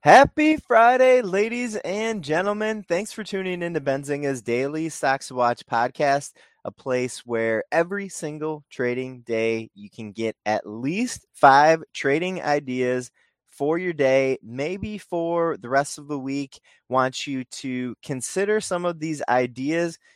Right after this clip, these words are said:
handpicked by our Benzinga Pro News Desk team, maybe put 'em on a watch list, put 'em on a chart, see how they trade. Maybe you like how they trade. Maybe you make an investment. Maybe you make a trade. Maybe you don't do anything with them, but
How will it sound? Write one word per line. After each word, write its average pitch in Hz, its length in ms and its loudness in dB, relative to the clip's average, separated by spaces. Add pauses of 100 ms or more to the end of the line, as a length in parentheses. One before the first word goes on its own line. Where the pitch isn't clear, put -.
(160)
handpicked 190 600 -2 (200)
by 113 160 0
our 113 100 2
Benzinga 131 380 -4
Pro 123 200 -2
News 127 260 -8
Desk 131 240 -4
team, 131 320 -8 (260)
maybe 113 220 -6
put 127 260 -4
'em 127 140 0 (100)
on 110 180 -2
a 107 40 -2
watch 113 420 0
list, 120 320 -4 (220)
put 165 180 0
'em 180 120 -4
on 139 200 -2
a 123 40 -2
chart, 135 400 0
see 214 300 -6
how 202 160 2
they 160 140 -2
trade. 156 440 0 (280)
Maybe 127 280 -4
you 135 160 -2
like 117 280 2
how 117 140 0
they 113 120 -4
trade. 117 320 -4
Maybe 110 300 -6
you 110 100 -4
make 104 300 -8
an 98 80 -12
investment. 101 520 -6
Maybe 101 240 -10
you 101 100 -8
make 98 320 -6 (260)
a 104 40 -6
trade. 104 440 0 (200)
Maybe 214 640 0 (120)
you 117 100 -8
don't 135 300 0
do 131 140 -2
anything 123 380 -4
with 104 200 -4
them, 101 200 -4 (200)
but 160 280 8